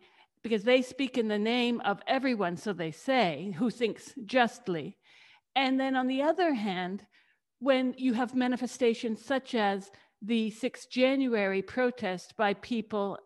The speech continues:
in D C, the media was uniquely focused on the Capitol break-in and, and the damage done to that building and people hurt, killed, okay. But there was little to no media coverage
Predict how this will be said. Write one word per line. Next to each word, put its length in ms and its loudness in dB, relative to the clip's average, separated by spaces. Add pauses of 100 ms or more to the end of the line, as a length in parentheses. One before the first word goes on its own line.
in 220 4
D 200 -2
C, 540 -4 (260)
the 80 4
media 340 4
was 220 0
uniquely 500 2
focused 460 -4
on 120 -2
the 80 -4
Capitol 680 0 (220)
break-in 720 4
and, 260 -4 (460)
and 300 -4
the 240 -2
damage 640 4
done 200 4
to 120 -6
that 300 0
building 500 4
and 220 -2
people 460 0
hurt, 420 2
killed, 520 2 (180)
okay. 460 -2 (520)
But 140 2
there 180 2
was 140 -2 (460)
little 340 4
to 220 -4
no 440 2
media 380 2
coverage 520 -2